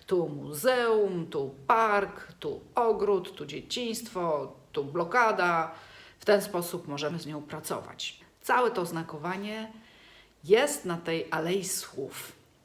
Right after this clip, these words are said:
I teraz czas na przykłady. Pracuję z pewną kobietą, która skarży się na samotność.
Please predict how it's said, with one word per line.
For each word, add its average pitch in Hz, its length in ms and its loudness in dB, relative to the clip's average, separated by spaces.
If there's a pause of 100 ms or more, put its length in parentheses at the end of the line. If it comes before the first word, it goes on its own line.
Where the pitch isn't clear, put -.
(920)
I 220 120 -4
teraz 180 380 -2
czas - 260 -8
na 131 100 -8
przykłady. - 500 -12 (1900)
Pracuję 320 520 -2 (960)
z - 100 -20
pewną 165 300 -6
kobietą, 170 560 -6 (840)
która 254 540 -4 (300)
skarży 233 580 -2
się 196 180 -4
na 165 140 -6
samotność. - 960 -14